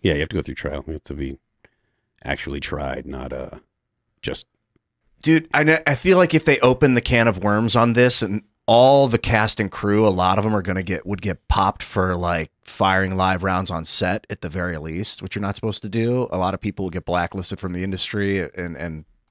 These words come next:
Speaker 2: I don't know that necessarily they were committing crimes by doing that, but they were definitely violating, um, policy, company policy. There was not supposed to be any live ammunition on set.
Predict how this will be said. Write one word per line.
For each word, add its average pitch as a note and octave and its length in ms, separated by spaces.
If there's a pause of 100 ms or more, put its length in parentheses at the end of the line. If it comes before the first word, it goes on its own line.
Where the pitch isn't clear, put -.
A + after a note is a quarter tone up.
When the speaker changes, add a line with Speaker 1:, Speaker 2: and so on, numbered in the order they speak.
(840)
Speaker 2:
I B2 120
don't C#3+ 140
know B2+ 300
that G#2 180
necessarily A2 280
they G2+ 80
were F#2 60
committing G2 320
crimes G#2+ 540
by G#2 120
doing G#2+ 220
that, A2 180
but F#2+ 100
they F#2+ 80
were F#2 60
definitely A2 340
violating, F2 760 (600)
um, D2 320
policy, G2 680 (200)
company G2 260
policy. G2 380
There E2 80
was - 140
not G#2+ 180
supposed G#2+ 180
to - 40
be G2 100
any F2+ 200
live F2+ 280
ammunition E2+ 500
on D#2 140
set. D2+ 340